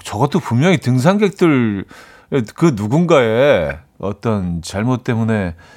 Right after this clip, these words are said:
어, 저런 화재로 번졌을 것 같은데, 그런 점들이 참 진짜 좀 야속하기도 하고, 예, 좀 짜증나더라고요.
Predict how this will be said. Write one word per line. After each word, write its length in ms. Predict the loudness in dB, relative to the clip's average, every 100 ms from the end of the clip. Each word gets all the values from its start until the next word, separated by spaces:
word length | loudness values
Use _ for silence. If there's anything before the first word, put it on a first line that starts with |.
| -20 _ -10
어, 100 | -6
저런 200 | -4 -4
화재로 380 | -2 -2 0 -2
번졌을 480 | -2 -4 -4 -6 -4
것 100 | -4
같은데, 440 | -4 -6 -4 -6
그런 240 | -4 -4
점들이 280 | -2 -4 -4
참 360 | -4 -2 -2 -4
진짜 340 | -14 -8 -6 -6
좀 200 | -2 0
야속하기도 600 | 0 -2 -4 -2 0 0
하고, 580 | 0 0 0 -2 -4 -10 -20 -20 -20 -20 _ -6
예, 260 | -2 -2 -2
좀 120 | -6
짜증나더라고요. 1080 | -4 -2 0 2 0 -2 -4 -6 -6 -8